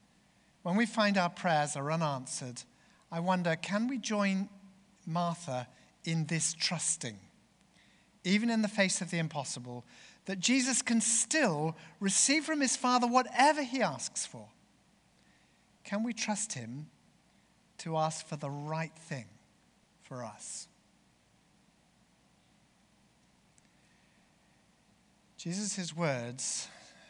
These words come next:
to Martha are ambiguous. "Your brother will rise from the dead." And they challenge Martha's faith further. With hindsight, we can see that they're,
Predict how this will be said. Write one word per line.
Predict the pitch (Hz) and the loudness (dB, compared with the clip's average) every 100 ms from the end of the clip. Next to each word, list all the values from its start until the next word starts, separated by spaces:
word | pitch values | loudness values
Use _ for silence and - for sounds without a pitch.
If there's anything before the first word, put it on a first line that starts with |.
| - _ - | -20 _ -10
to | - 143 | -6 -2
Martha | 147 139 131 139 135 131 - - _ - - | -2 -2 -4 -6 -4 -6 -8 -20 _ -20 -8
are | 143 143 | -2 0
ambiguous. | 143 151 156 - 104 - - - _ _ _ _ _ - | 0 -2 -4 -8 -14 -12 -12 -12 _ _ _ _ _ -6
"Your | 160 | -4
brother | 175 190 180 123 143 139 - _ _ _ _ - | 2 2 2 0 -4 -6 -18 _ _ _ _ -12
will | 156 139 | -8 -4
rise | 139 139 135 - | -2 -2 -4 -6
from | - 127 | -8 -10
the | 131 | -8
dead." | 139 120 107 - _ _ _ _ _ _ _ _ _ _ _ _ _ _ - | -6 -6 -10 -20 _ _ _ _ _ _ _ _ _ _ _ _ _ _ -12
And | 151 | -2
they | 160 | -2
challenge | 160 - 233 233 160 147 139 | 0 0 2 2 0 -2 -2
Martha's | 175 170 - 156 - | 0 0 -2 -6 -6
faith | - 139 123 - - _ | -4 -4 -4 -12 -20 _
further. | - 143 123 101 - _ - - - | -4 -2 -2 -8 -18 _ -20 -20 -2
With | 202 196 | 0 2
hindsight, | 285 359 - 131 151 | 2 2 0 -2 0
we | 196 | 0
can | - 170 | 0 0
see | - 160 | 0 -2
that | 147 156 | -4 2
they're, | 143 135 | 4 4